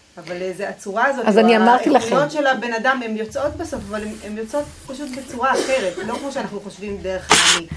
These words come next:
Speaker 2: אני לא,
Speaker 1: הן
Speaker 2: אני,
Speaker 1: אמורות
Speaker 2: נ-,
Speaker 1: לצאת.
Speaker 2: נתנו כמה כלים. מעניין שהשם נותן לנו ב-, בדרך, בדרך שאנחנו הולכים, מוליכים אותנו.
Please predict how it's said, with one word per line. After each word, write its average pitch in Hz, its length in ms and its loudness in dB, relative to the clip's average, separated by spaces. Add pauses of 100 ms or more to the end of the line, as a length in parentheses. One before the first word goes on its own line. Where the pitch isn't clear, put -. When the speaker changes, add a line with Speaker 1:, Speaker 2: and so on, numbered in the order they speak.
(140)
Speaker 2:
אני 247 180 8
לא, 285 80 8
Speaker 1:
הן 190 120 0
Speaker 2:
אני, 220 180 4
Speaker 1:
אמורות 208 180 0
Speaker 2:
נ-, 208 40 4
Speaker 1:
לצאת. 185 320 -2 (200)
Speaker 2:
נתנו 262 500 2
כמה 247 240 2
כלים. 202 440 0 (320)
מעניין 233 380 4
שהשם 277 360 0
נותן 262 260 0
לנו 247 280 0
ב-, 180 340 -2
בדרך, 175 300 4
בדרך 208 320 0
שאנחנו 226 360 -2
הולכים, 214 480 0
מוליכים 214 540 0
אותנו. 165 380 -2